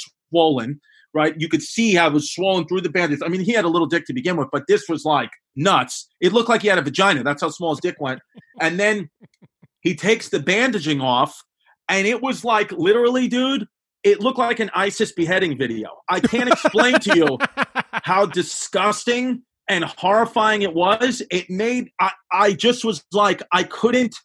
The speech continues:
Speaker 1: imagine. And he went, he did this. He got circumcised, as, as, as one does, got circumcised 'cause the girl that he was dating,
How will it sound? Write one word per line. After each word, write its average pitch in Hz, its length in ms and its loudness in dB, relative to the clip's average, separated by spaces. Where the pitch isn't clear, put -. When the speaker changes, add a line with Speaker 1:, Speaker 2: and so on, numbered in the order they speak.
Speaker 1:
imagine. 196 420 0
And 175 140 0
he 190 140 0
went, 214 260 2
he 190 120 -4
did 233 320 -2
this. 123 460 -6
He 180 80 -4
got 247 220 2
circumcised, 147 760 0
as, 156 320 0
as, 170 200 2
as 175 260 0
one 196 180 2
does, 151 300 0
got 180 180 -2
circumcised 220 540 0
'cause 147 160 -2
the 139 80 -4
girl 190 340 0
that 185 80 0
he 180 80 -2
was 156 140 0
dating, 127 440 0